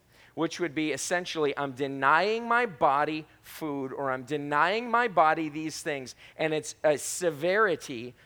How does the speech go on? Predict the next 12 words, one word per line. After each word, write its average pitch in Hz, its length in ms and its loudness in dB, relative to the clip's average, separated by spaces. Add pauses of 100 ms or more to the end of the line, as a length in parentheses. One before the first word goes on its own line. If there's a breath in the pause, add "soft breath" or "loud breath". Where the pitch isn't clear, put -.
(100)
to 175 100 -6
the 151 120 0
body. 143 340 2
It's 120 140 -8
being 175 460 -4
severe 143 880 -4 (300 loud breath)
to 180 160 -2
me, 165 560 -4 (160 soft breath)
and 156 160 0
if 180 140 2
I 151 120 6
just 196 540 0